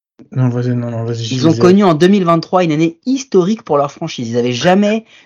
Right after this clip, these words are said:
Speaker 2: eu cette, euh, cette performance depuis, euh, depuis au moins trente ans.
Speaker 1: <laughs> Tim Anderson et Johan
Speaker 2: Non.
Speaker 1: Moncada.
Speaker 2: Non. Non, non, c'est pas possible. Non, non.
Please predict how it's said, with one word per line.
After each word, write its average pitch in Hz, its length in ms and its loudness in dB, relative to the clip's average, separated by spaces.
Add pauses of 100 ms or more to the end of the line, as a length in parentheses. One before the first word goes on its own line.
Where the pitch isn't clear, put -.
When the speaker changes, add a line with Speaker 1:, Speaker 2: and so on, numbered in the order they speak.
(100)
Speaker 2:
eu 214 160 6
cette, 165 460 -2
euh, 139 280 2
cette - 260 -2
performance 180 560 0
depuis, 151 480 -6
euh, 117 320 -2 (320)
depuis 131 220 -2
au 170 40 2
moins 190 140 0
trente 185 280 -4
ans. - 40 -10 (400)
Speaker 1:
<laughs> - 380 -14
Tim 269 260 6
Anderson 180 640 4
et 196 180 4
Johan 165 180 0
Speaker 2:
Non. 160 200 -2
Speaker 1:
Moncada. 160 420 4 (400)
Speaker 2:
Non. 131 100 2 (600)
Non, 139 120 2
non, 135 120 2 (120)
c'est 135 100 -4
pas 127 100 -2
possible. 120 400 -6 (720)
Non, 139 180 -2
non. 147 180 -2